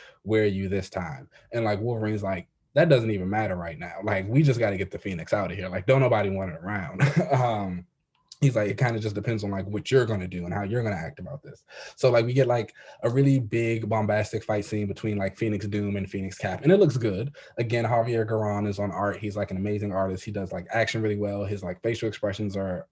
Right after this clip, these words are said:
really detailed. Um, it's, like, kinetic. It shows movement.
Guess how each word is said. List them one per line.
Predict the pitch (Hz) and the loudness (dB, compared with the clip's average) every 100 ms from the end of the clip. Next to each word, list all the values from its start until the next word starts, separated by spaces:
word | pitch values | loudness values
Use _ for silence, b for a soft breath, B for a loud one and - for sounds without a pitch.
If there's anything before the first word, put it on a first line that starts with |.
| - | -14
really | 95 110 120 110 | -8 -6 -4 -4
detailed. | 104 104 107 98 92 92 B B B - | -4 -4 -4 -4 -4 -6 B B B -6
Um, | 101 98 92 | -4 -2 -4
it's, | 90 | -6
like, | 87 87 | -8 -6
kinetic. | - 110 113 107 98 | -2 2 2 2 -2
It | |
shows | - 101 90 110 | -6 -6 -6 -2
movement. | 127 120 110 110 104 | -2 -2 -2 -2 -2